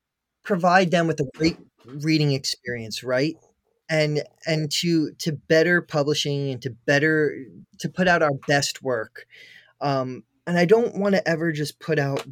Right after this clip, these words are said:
books where I feel like I'm making a sale and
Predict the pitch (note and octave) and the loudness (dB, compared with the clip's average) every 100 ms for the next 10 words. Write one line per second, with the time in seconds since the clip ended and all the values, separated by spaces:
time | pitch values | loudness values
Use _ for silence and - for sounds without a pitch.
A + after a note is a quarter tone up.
0 | A#2+ - D3 B2+ - C#3+ C3+ C3 D#3 C#3 | -6 2 2 2 -2 0 0 0 0 0
1 | C#3 - C#3 C3+ D3 D3 D#3+ C3+ - - | 0 -4 -6 -2 -4 -2 -4 -4 -4 -2
2 | C3 B2 A#2+ A#2 _ _ _ _ - B2+ | -2 -2 -4 -6 _ _ _ _ -8 -6
3 | A#2+ A#2+ A#2 | -4 -6 -10